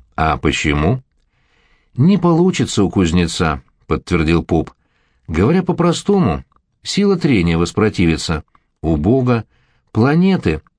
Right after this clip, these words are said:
в сферах витают без трения, а здесь, у нас», он задумался и почему-то горько вздохнул. «Значит, не получится?» ободрясь переспросил Вырин. «Не получится.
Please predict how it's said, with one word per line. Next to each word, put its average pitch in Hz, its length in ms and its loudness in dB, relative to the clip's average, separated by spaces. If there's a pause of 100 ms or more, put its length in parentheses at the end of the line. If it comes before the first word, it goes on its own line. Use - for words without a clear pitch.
(220)
в - 80 -14
сферах - 640 -2
витают 170 460 0
без 143 220 -2
трения, 78 500 0 (420)
а 78 300 0
здесь, 87 480 -2
у 85 80 4
нас», 151 400 0 (420)
он 85 160 0
задумался 131 680 0 (240)
и 78 120 -2
почему-то 85 520 0
горько 82 320 0
вздохнул. 78 560 -2 (1700)
«Значит, 95 600 0 (220)
не 123 180 4
получится?» 151 760 -2 (300)
ободрясь 80 500 0
переспросил 90 640 -2
Вырин. 85 340 0 (560)
«Не 180 180 2
получится. 113 840 -2